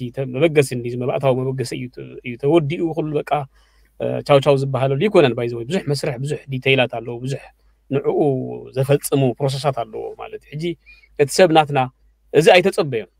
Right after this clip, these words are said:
ከምዚ ገይሮም፣ እ፣ ባይ ዘ ወይ ብጣዕሚ ጽቡቕ፣ እ፣ ኣቺቭመንት እዩ።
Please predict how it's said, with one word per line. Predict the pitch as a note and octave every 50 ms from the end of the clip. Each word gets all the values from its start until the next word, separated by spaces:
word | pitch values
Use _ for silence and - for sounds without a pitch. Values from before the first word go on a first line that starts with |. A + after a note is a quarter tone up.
| _
ከምዚ | _ C#3 C#3 C#3+ C#3+
ገይሮም፣ | C#3+ D#3+ E3+ F3 E3 D3+ C3 B2
እ፣ | B2 A#2+ A#2 A2+ A2+ A2+ A2+
ባይ | A2 B2+ C3
ዘ | C#3+ G#3+
ወይ | G#4 A4 E4+
ብጣዕሚ | G#3 D3 - D#3+ F#3 G#3+ B3 C4 - -
ጽቡቕ፣ | - D3+ C#3+ D3 D3+ E3+ - _ -
እ፣ | D3 B2 B2 A#2+ A#2+ A#2 A#2 A2+ A2 A2+ -
ኣቺቭመንት | - C3 - - F#3 D#3+ C#3+ A#2+ G#2+ G#2 -
እዩ። | - -